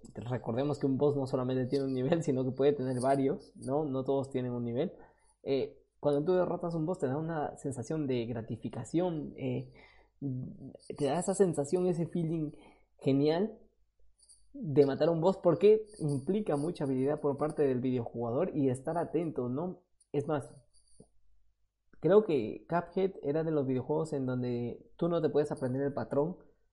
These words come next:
de, de los bosses ni de los enemigos.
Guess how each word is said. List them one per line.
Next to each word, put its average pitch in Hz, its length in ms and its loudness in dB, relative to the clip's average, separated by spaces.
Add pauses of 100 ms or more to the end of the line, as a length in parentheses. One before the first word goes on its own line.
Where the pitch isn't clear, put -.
(260)
de, 147 420 8
de 131 380 0
los 120 200 0
bosses 160 460 0
ni 160 240 2
de 156 80 2
los 135 160 -4
enemigos. 110 540 -6